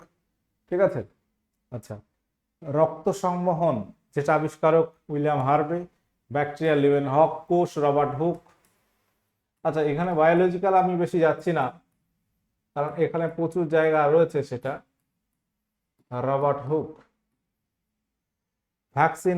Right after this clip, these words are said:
এডওয়ার্ড জেনার, স্টেথোস্কোপ রেনে লেনেক, ক্লোরোফর্ম জেমস সিমসন, পেনিসিলিন আলেকজান্ডার ফ্লেমিং, পল মুলার, ডিডিটি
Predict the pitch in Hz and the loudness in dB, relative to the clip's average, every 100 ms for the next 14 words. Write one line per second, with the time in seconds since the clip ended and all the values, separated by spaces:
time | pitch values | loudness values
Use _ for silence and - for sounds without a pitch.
0 | 170 165 156 117 147 165 170 160 - 160 | 0 2 2 2 -2 2 2 0 -4 -4
1 | 160 165 - 170 147 135 143 143 139 143 | -2 -6 -4 -6 -4 -2 -2 0 0 2
2 | 156 170 170 _ _ _ 156 165 170 170 | 2 0 -4 _ _ _ -4 -2 0 0
3 | 170 160 - _ _ _ _ 117 127 156 | 0 -2 -12 _ _ _ _ -6 -2 -2
4 | 156 - 160 147 175 170 175 - _ _ | -2 -6 -6 -2 0 0 -2 -14 _ _
5 | _ _ _ _ _ _ _ _ _ _ | _ _ _ _ _ _ _ _ _ _
6 | _ _ _ 151 170 180 180 180 180 180 | _ _ _ -2 0 -2 2 2 2 -2
7 | - - _ - 151 139 160 156 147 143 | -12 -20 _ 0 2 2 2 2 0 0
8 | 160 170 180 175 175 - _ _ 156 151 | 2 2 2 -2 -4 -8 _ _ 4 4
9 | 151 165 175 175 175 - - _ _ - | 4 4 8 10 8 4 -10 _ _ -12
10 | 113 156 165 180 | 0 0 2 2